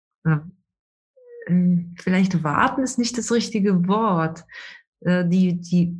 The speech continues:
helfen, die Botschaft zu finden.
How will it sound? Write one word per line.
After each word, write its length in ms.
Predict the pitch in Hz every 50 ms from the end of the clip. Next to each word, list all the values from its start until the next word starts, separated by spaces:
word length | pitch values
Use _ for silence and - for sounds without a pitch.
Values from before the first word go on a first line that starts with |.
| - - _ _ _ -
helfen, 1040 | - - - 147 165 196 208 247 294 311 302 - - 202 208 220 240 269 285 277 - -
die 60 | 214
Botschaft 680 | 185 180 196 202 214 226 220 - - 214 196 190 190 -
zu 120 | - 180
finden. 680 | 170 - 208 208 202 180 175 143 135 135 131 - _